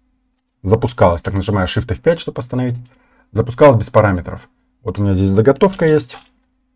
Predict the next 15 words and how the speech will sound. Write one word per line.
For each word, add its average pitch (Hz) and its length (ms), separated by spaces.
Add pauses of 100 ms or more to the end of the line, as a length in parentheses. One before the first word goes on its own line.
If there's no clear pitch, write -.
(3000)
Раскомментируем 120 920
и 131 120
сейчас 110 320
объясню. 92 340 (3000)
Я, 147 180
наверное, 110 360
уже 104 160
во 107 100
многих 107 300
уроках 101 260
про - 140
такие - 260
вещи 101 200
говорил. 175 380 (280)
Ну, 147 220